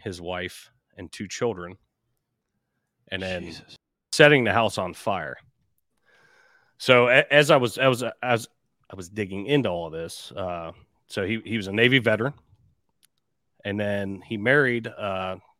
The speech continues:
Speaker 1: a lady named Mary, Mary Cooper, in nineteen eighty-seven. So he had two children, Bobby and Brittany,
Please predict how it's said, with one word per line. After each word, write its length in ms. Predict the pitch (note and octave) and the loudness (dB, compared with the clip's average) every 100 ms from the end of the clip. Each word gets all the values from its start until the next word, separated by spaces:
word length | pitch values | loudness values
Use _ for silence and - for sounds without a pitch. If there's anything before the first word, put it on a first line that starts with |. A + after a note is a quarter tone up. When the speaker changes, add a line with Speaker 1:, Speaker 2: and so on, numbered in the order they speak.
| _ _ _ _ _ _ - - | _ _ _ _ _ _ -20 -20
Speaker 1:
a 40 | G2+ | -10
lady 240 | G2+ G2 | -8 -6
named 220 | F#2 E2+ | -8 -10
Mary, 440 | F2 G#2 F#2 F#2 A2 _ _ _ _ - | -8 -8 -6 -8 -12 _ _ _ _ -12
Mary 240 | F#2+ F2+ - | -12 -12 -12
Cooper, 400 | - - G2+ A2 | -8 -6 -4 -4
in 80 | |
nineteen 340 | G#2 G#2+ A2 F#2+ | -4 -6 -6 -8
eighty-seven. 560 | F#2 E2+ - F#2+ - - _ - - - | -8 -12 -10 -10 -10 -18 _ -20 -20 -2
So 120 | - | 4
he 40 | |
had 100 | C3 - | 4 4
two 140 | E3 | 2
children, 500 | - B2+ F#2+ E2 F2 - | 6 4 4 -6 -6 2
Bobby 340 | A#2 C3+ D3 | 4 6 4
and 160 | G#2+ F2+ | 2 -2
Brittany, 340 | G2 E2 | -6 -8